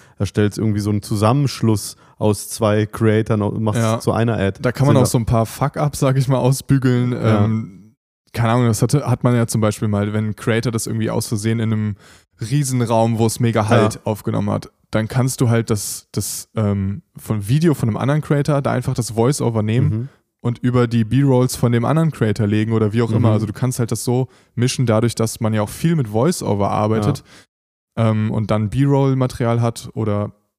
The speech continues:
Speaker 2: Text-Overlays und du kannst es dann halt echt austauschen auf, auf Audio- und Videoebene,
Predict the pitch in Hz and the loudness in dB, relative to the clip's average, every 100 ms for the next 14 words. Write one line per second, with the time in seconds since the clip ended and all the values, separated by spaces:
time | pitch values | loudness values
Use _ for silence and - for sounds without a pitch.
0 | - 135 - 127 117 113 113 113 - 113 | -8 -6 -4 -2 0 0 0 -2 -4 -8
1 | 110 - 117 113 - 110 107 - 113 - | -8 -6 -8 -8 -6 -4 -4 -4 -6 -8
2 | - _ - 113 110 - 107 104 117 110 | -20 _ -6 -4 -2 -2 -4 -4 -4 -6
3 | - 107 104 - 113 107 107 101 110 107 | -4 -6 -4 -4 -2 0 -2 -2 -2 0
4 | 107 107 104 104 107 | 0 0 0 -2 -2